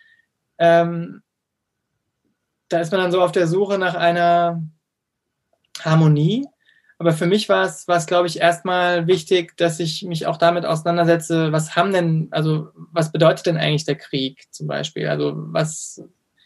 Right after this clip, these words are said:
Speaker 2: was haben denn meine Großväter da in etwa erlebt? Und
Speaker 1: Mhm.
Speaker 2: ein Teil davon war ja auch, dass ich dann Menschen kennengelernt habe, die den Krieg reinszenieren in Weißrussland.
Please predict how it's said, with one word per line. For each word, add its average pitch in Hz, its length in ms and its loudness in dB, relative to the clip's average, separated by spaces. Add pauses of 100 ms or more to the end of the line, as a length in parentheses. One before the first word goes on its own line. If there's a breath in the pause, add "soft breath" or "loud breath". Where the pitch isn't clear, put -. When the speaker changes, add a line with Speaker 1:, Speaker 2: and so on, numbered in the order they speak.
(520 loud breath)
Speaker 2:
was 156 240 -2
haben 180 280 2
denn 175 120 4
meine 160 240 4
Großväter 156 440 0
da 147 300 2
in 151 80 -6
etwa 147 300 -4
erlebt? 139 680 -4 (220)
Und 156 200 -4 (180)
Speaker 1:
Mhm. 262 280 -10 (640 loud breath)
Speaker 2:
ein 156 60 -4
Teil 156 200 4
davon 196 360 2
war 175 160 6
ja 175 180 4
auch, 170 140 2
dass 165 260 -4
ich 165 360 -8
dann 170 680 0
Menschen 170 360 -2
kennengelernt 165 680 0
habe, 165 260 4
die 165 120 -2
den 170 140 0
Krieg 165 360 -6
reinszenieren 170 1080 -2
in 139 120 -10
Weißrussland. 151 840 -10